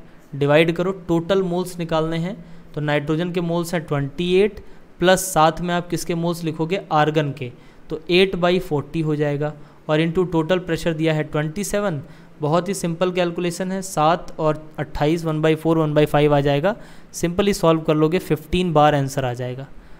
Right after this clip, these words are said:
The correct answer will be fifteen bar। A very simple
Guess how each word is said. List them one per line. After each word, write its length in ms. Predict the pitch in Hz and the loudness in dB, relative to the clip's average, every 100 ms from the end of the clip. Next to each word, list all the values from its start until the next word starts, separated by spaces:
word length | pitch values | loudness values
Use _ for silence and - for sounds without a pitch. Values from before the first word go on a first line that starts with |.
| - 147 | -8 -6
The 80 | 143 | 4
correct 320 | 156 170 165 | 4 4 2
answer 240 | 160 165 | 0 0
will 180 | 160 151 | 0 -2
be 120 | 180 151 | -4 -6
fifteen 360 | 143 160 175 | -6 -6 -4
bar। 200 | 160 165 202 - - - 147 | -4 -6 -8 -14 -18 -16 -12
A 40 | 131 | -4
very 180 | 151 208 202 | -2 -2 -2
simple 420 | 180 165 170 | -6 -6 -6